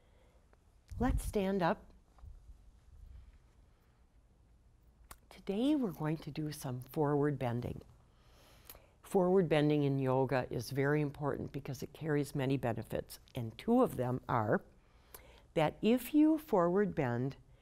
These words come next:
with one leg in front of the other, and we will be doing that,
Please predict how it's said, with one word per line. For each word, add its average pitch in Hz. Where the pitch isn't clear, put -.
with 147
one 160
leg 185
in 156
front 147
of 165
the 220
other, 131
and 120
we 143
will 175
be 175
doing 175
that, 120